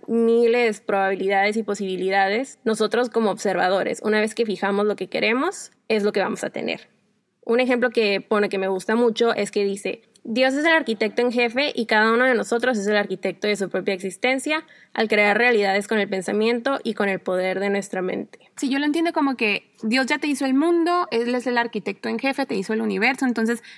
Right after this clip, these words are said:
Speaker 2: ya dentro de ese universo, dentro de ese mundo, ese planeta, ya tú puedes construir lo que tú quieras, ¿no?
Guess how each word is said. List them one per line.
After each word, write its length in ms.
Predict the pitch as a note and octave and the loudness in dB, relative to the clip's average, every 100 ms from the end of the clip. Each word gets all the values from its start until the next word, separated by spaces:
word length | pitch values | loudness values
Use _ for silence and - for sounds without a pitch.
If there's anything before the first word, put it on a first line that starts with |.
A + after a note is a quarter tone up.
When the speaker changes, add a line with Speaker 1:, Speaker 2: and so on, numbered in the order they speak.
| - | 0
Speaker 2:
ya 140 | C4+ | 2
dentro 220 | D#4 C4+ | 4 2
de 80 | A3+ | 0
ese 160 | A3 D4 | 0 0
universo, 580 | D4 B3 C4+ D4+ C#4+ B3+ | 0 4 2 2 -2 -2
dentro 260 | A3 G3+ | -2 -2
de 60 | F#3+ | -4
ese 140 | B3 | 0
mundo, 340 | C4 D4+ D4 B3+ | 2 4 2 0
ese 140 | A#3+ | 0
planeta, 300 | B3+ A3+ B3 | -2 0 0
ya 140 | A3+ | 0
tú 140 | A3 A3 | 0 -4
puedes 360 | - B3+ B3+ | 0 0 0
construir 400 | C4 A3+ G#3+ G#3+ | -2 -2 0 2
lo 160 | A3 A3 | 2 0
que 80 | F#3+ | 0
tú 160 | A3+ | -2
quieras, 400 | G#3 B3 F#3 F3+ | 0 0 -2 -4
¿no? 240 | G3+ B3+ | -4 -4